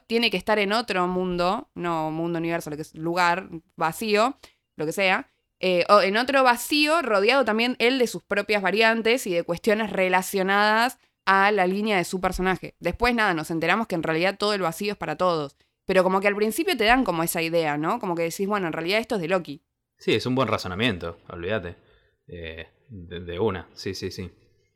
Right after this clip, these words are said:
Speaker 2: Em, de hecho, igual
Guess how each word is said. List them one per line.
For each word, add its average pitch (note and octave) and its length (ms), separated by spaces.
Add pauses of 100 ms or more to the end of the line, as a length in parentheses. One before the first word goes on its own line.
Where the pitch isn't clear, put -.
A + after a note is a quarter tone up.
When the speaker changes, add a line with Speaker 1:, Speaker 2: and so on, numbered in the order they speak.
(500)
Speaker 2:
Em, F2 640 (320)
de G#2+ 240
hecho, A2+ 200
igual A2+ 280